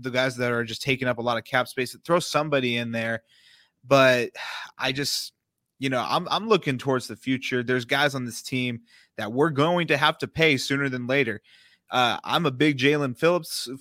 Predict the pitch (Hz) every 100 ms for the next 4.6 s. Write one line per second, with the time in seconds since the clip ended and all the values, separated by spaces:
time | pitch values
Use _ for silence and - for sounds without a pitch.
0 | - 185 180 151 170 165 127 151 170 147
1 | 147 151 143 131 151 147 - 151 151 117
2 | 123 - 165 156 139 156 151 156 156 143
3 | 135 143 143 139 139 139 - 135 123 -
4 | 143 143 147 151 156